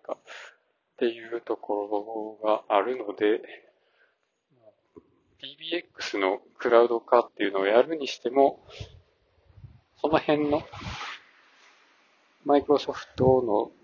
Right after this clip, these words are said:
サービスが単一障害点にならないように、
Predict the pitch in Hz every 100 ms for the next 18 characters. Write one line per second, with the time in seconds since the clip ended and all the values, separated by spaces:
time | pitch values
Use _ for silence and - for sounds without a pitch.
0 | - 135 117 110 - 98 - 131 135 -
1 | - 127 131 120 101 98 - 98 120 139
2 | 131 95 98 101 117 107 95 95 113 117